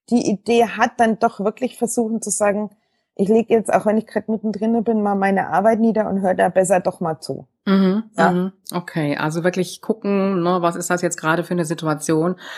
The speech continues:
Speaker 1: Genau.
Speaker 2: dann vielleicht auch mal sagen, „Okay, in zehn Minuten bin ich für dich da“, aber die zehn Minuten dann auch wirklich einhalten.
Speaker 1: Genau,
Speaker 2: Und bei einem Teenie,
Speaker 1: richtig.
Speaker 2: der selten kommt,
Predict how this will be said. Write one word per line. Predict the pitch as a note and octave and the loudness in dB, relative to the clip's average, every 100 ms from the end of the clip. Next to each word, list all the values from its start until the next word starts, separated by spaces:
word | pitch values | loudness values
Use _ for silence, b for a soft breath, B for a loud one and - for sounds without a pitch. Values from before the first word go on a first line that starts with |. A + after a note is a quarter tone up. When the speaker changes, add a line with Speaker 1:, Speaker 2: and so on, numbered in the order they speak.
| B - | B 2
Speaker 1:
Genau. | G#3+ E3+ | 4 4
Speaker 2:
dann | |
vielleicht | E3 F3 F#3 E3 | 4 2 2 -2
auch | |
mal | E3 E3 | -4 0
sagen, | D#3+ E3 | 2 0
„Okay, | C#3 - E3 F#3 | -2 -6 -2 0
in | G3+ - F#3 | -2 -6 -8
zehn | F3 G3 F#3+ | -2 0 2
Minuten | F3+ F#3 F3 | 2 0 0
bin | E3+ | -2
ich | E3 - | -2 -2
für | E3+ | -4
dich | D#3 - | -4 -2
da“, | C#3+ E3 A3 | 0 4 4
aber | F3+ | 2
die | F3 | -2
zehn | D#3 F3 | -2 0
Minuten | F3+ F3 F3 E3 | 2 0 0 -4
dann | D#3+ | -4
auch | D#3 | -4
wirklich | E3 D#3 - | -6 -6 -4
einhalten. | D3 D#3 D#3+ F3+ G#3 C4 C4+ B B - | -2 0 0 0 0 -2 -4 B B 2
Speaker 1:
Genau, | A3+ | 6
Speaker 2:
Und | |
bei | F3 | 4
einem | F3 F3 | 2 -2
Teenie, | G3+ G3+ F#3+ | -2 0 2
Speaker 1:
richtig. | F3 | 4
Speaker 2:
der | E3 | 2
selten | D3 D3+ G#3+ B3 | 2 2 0 -2
kommt, | - G3+ G3+ A3 - | 0 2 2 2 -2